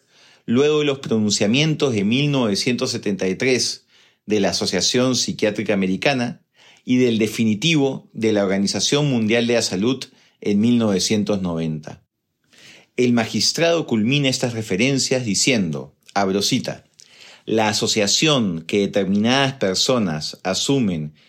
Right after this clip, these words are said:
entre una orientación sexual no heterosexual y la existencia de algún trastorno del cuerpo o de la mente debe ser revertida a través de una adecuada política de formación en derechos humanos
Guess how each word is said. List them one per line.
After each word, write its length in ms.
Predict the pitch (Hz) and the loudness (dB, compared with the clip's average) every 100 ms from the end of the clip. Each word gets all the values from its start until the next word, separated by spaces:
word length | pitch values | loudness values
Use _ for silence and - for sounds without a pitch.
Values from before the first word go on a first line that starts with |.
| _ | _
entre 340 | - 107 101 101 | -4 -2 0 0
una 200 | 117 131 | 2 2
orientación 480 | 131 110 95 127 120 | 2 0 -2 0 -2
sexual 680 | 113 - - 131 117 87 - | -2 -2 0 2 2 -2 -2
no 280 | 104 110 131 | 0 2 2
heterosexual 920 | - 104 - 85 - 117 95 76 73 _ _ - - - | 2 0 -2 -6 -2 0 0 -4 -12 _ _ -20 -20 -4
y 140 | 117 | 0
la 80 | 110 | 0
existencia 920 | 101 - 98 - 139 147 131 - 101 | 0 -4 -4 0 0 0 -2 0 0
de 60 | 87 | 0
algún 300 | 90 113 113 | 0 -2 0
trastorno 640 | 107 - - 117 117 117 | -2 -2 0 0 0 0
del 160 | 101 90 | 0 -2
cuerpo 480 | 120 131 117 107 | 0 0 -2 -2
o 120 | 95 92 | 0 0
de 60 | |
la 120 | 87 | 0
mente 560 | 92 131 135 113 143 156 _ - - - | 0 0 0 -2 -4 -6 _ -20 -20 -2
debe 260 | 120 131 | 2 2
ser 220 | 131 139 131 | 2 2 2
revertida 960 | 127 104 95 147 156 139 135 147 - - | 2 2 -2 -2 0 2 0 -4 -10 -4
a 140 | 107 | -2
través 440 | 95 95 110 127 | 0 2 2 2
de 120 | 117 110 | 2 2
una 240 | 120 123 | 2 2
adecuada 560 | 107 92 123 123 127 123 | 0 0 0 2 0 0
política 560 | 101 107 101 120 113 | 0 0 -2 -2 0
de 80 | 104 | 0
formación 800 | 101 101 90 87 - 135 113 92 | -2 -4 -4 -4 0 0 0 -2
en 140 | 95 90 | -4 -2
derechos 400 | 95 101 120 139 | -2 -2 -4 -2
humanos 560 | 151 143 123 147 - | 0 0 -2 -6 -10